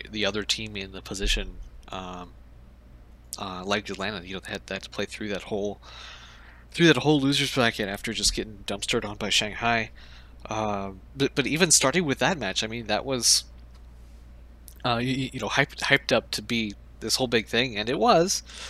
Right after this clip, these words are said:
Um, but I, I think, um, we all came out of that series pretty convinced that Shanghai knew what they were doing.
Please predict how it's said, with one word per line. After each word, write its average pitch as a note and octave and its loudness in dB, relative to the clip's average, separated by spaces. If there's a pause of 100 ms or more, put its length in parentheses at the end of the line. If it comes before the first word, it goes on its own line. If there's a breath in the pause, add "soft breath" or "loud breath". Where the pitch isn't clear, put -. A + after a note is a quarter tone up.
(300 loud breath)
Um, A2+ 2 (400)
but A2+ 2 (120)
I, G2+ 0 (120)
I A2 0
think, - -8 (260)
um, G2 -8 (180)
we A#2+ 0
all A2 4
came C3 2
out A2+ -2
of A2 -4
that G2+ -2 (280)
series B2 2
pretty C#3 4
convinced C3 0
that G#2+ -4
Shanghai A#2 0
knew A2 -6
what B2 -4
they A#2 -2
were G#2 -4
doing. G#2+ -4